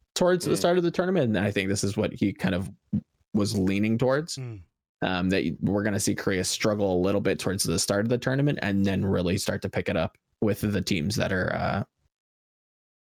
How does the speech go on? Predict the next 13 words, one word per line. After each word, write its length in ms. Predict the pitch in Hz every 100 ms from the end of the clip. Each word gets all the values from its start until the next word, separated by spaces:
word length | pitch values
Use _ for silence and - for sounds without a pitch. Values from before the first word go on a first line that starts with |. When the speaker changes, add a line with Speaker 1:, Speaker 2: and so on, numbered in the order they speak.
| _ _ _ -
Speaker 1:
you 120 | 113
know, 240 | 90 90 123 _ _ _ -
baked 260 | 131 117
into 240 | 110 107 101
the 320 | 98 85 - 160 -
back 280 | 104 101 90
end 120 | 92
of 80 | -
the 40 |
bracket. 460 | - 80 98 92 -
Your, 180 | - -
your 220 | 101 95
Runaways, 640 | 92 82 85 80 73 -